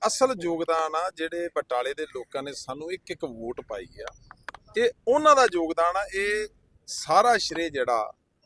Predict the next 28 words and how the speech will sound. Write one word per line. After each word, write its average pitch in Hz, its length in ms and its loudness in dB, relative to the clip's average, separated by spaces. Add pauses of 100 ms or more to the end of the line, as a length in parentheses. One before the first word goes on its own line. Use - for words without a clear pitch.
(140)
ਜਿੰਨਾ 240 360 6
ਵੀ 254 120 2
ਬਟਾਲੇ 180 360 0
ਦੀ 165 100 -6
ਡਿਵੈਲਪਮੈਂਟ 135 560 -6
ਹੋ 120 80 -8
ਰਹੀ 120 220 -6
ਹੈ, 175 100 0 (100)
ਇਹ 190 140 -2 (280)
ਉਹਨਾਂ 247 420 2
ਸਾਰੇ 170 380 2
ਲੋਕਾਂ 135 380 -6
ਦਾ 131 120 -2
ਵਾ 151 200 -4
ਜਿਨ੍ਹਾਂ 170 360 -2
ਨੇ 160 140 -4 (120)
ਆਪਣੀ 165 460 -4
ਇੱਕ 240 220 -6
ਇੱਕ 180 140 -6
ਕੀਮਤੀ 147 380 -12
ਵੋਟ 135 240 -8
ਪਾਈ 120 260 -4
ਸੀ। 175 220 -8 (400)
ਬਸ 170 180 2 (140)
ਉਹੀ 233 280 8
ਵੋਟ 175 280 -2
ਜਿਹੜੀ 165 280 -2
ਆ, 156 140 2